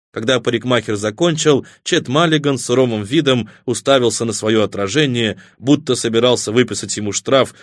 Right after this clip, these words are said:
за превышение скорости. «Тебе идет», ободрил его Тень.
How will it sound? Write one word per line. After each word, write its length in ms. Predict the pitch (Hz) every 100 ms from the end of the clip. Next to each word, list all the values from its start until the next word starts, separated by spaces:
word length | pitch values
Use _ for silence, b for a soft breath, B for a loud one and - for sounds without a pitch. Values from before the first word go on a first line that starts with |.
| b
за 140 | 107
превышение 560 | 113 113 110 117 107 98
скорости. 680 | - 123 107 90 - - - _ _ _ _ _ _ -
«Тебе 340 | 117 123 170
идет», 360 | 160 196 - - b b
ободрил 440 | - 107 113 101 104
его 220 | 107 104
Тень. 420 | 104 104 80 -